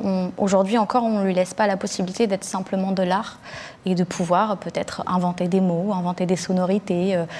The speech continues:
sans qu'on puisse trop se poser de questions, parce qu'on a eu cette idée que le rap avait forcément un message. C'est toujours un peu dichotomique, la position du rap, euh, un peu partout, je dirais. Concernant l'Algérie, alors évidemment, oui,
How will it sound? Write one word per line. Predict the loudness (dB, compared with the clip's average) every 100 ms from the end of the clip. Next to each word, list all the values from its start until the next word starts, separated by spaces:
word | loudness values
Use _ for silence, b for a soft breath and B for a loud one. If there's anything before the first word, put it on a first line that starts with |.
| B B
sans | -6 -2 -2
qu'on | 2 0
puisse | 2 0 0
trop | -2 0
se | 0
poser | 0 0 0
de |
questions, | -2 -4 2 2
parce | 4 0 0
qu'on | 2 4 4
a | 4
eu | 2
cette | 2 -4 -2
idée | 0 0
que | 2 0
le | 2 0
rap | 0 0 -2 -4
avait | -2 0 -2 B B -14
forcément | -4 -4 -2 0 0 0
un | -2
message. | -2 -4 -8 -8 -12 B B B -14
C'est | -6
toujours | 2 4
un | 4
peu | 4 4 4 0
dichotomique, | 0 0 2 2 2 0 -4
la | -6
position | -4 -4 -2 -2
du | 0
rap, | 0 -2 -4
euh, | -4 -4 -6 -8 B B B
un | -4
peu | 0 2
partout, | 2 -2 -2
je | 0
dirais. | 2 2 2 0 B B B -2
Concernant | 0 2 4 4
l'Algérie, | 4 4 4 4 4
alors | 4 0
évidemment, | -2 0 2 4 4
oui, | 4 2